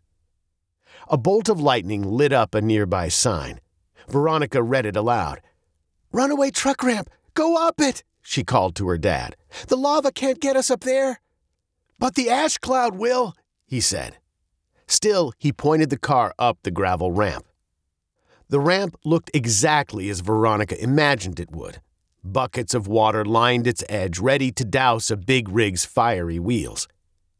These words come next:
Only today, the water in the buckets was boiling.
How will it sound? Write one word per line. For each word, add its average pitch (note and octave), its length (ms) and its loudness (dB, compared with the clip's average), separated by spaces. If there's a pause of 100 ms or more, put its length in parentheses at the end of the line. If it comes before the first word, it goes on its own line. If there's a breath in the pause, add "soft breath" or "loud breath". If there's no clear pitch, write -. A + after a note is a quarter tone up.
(240 soft breath)
Only D3+ 280 2
today, D3 580 0 (100)
the A#2 100 -4
water C#3+ 380 2
in D3+ 120 2
the C#3 60 0
buckets G2+ 600 -4
was E2 160 -4
boiling. D#2 600 0